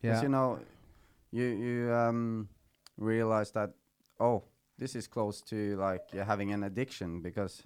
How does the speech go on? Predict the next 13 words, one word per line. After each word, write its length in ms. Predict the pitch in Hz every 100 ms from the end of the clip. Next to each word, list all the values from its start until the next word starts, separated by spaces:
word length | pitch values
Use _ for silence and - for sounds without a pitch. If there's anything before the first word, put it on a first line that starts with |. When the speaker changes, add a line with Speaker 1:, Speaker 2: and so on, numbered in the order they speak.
| -
Speaker 1:
they 120 | 101
get 220 | 95 95 -
angry 480 | 107 147 113 78 78 - -
when 240 | 92 101
you 100 | 98
try 220 | 95 104 87
to 180 | 92 87
take 260 | 98 87
it 80 | 82
from 200 | 95 82
them. 160 | 85 87
That's 200 | 92 -
like, 180 | 87